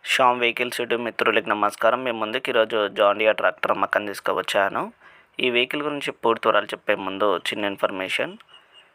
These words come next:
మీ వద్ద ఉన్న సెకండ్ హ్యాండ్ వాహనాలు అమ్మాలనుకుంటున్నారా? అయితే మా శ్యామ్ వెహికల్ WhatsApp నెంబర్కి వెహికల్ యొక్క ఫొటోస్ మరియు వివరాలు పంపించండి. ఎలాంటి సర్వీస్ ఛార్జ్ లేకుండా మీ యొక్క వాహనాలను మేము YouTube-లో అప్‌లోడ్ చేస్తాము. ఇప్పుడు నేను జాన్ డియర్ ఫైవ్ జీరో ఫైవ్ జీరో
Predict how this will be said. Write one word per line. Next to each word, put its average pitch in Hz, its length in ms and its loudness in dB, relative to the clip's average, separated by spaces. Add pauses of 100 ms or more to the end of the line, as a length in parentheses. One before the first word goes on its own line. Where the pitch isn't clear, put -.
(200)
మీ 127 160 2
వద్ద 104 240 2
ఉన్న 143 260 0
సెకండ్ 113 240 -4
హ్యాండ్ 107 200 0
వాహనాలు 98 360 2
అమ్మాలనుకుంటున్నారా? 101 1000 0 (160)
అయితే 110 200 -2
మా 107 120 -2
శ్యామ్ 104 320 0
వెహికల్ 104 280 -2
WhatsApp 95 380 -2
నెంబర్కి 92 520 -4 (540)
వెహికల్ 123 280 0
యొక్క 131 200 0
ఫొటోస్ 107 420 0
మరియు 107 220 -4
వివరాలు 104 220 0
పంపించండి. 98 800 -4 (120)
ఎలాంటి 110 400 2
సర్వీస్ 104 400 -2
ఛార్జ్ 104 160 0
లేకుండా 92 640 -4 (600)
మీ 123 100 0
యొక్క 117 240 0
వాహనాలను 104 420 4
మేము 95 260 -6 (120)
YouTube-లో 98 400 0
అప్‌లోడ్ - 340 0
చేస్తాము. 107 640 -4 (800)
ఇప్పుడు 127 280 0
నేను 110 420 -2
జాన్ 110 360 2
డియర్ 117 260 2
ఫైవ్ 104 280 0
జీరో 113 280 0
ఫైవ్ 104 300 0
జీరో 104 320 -4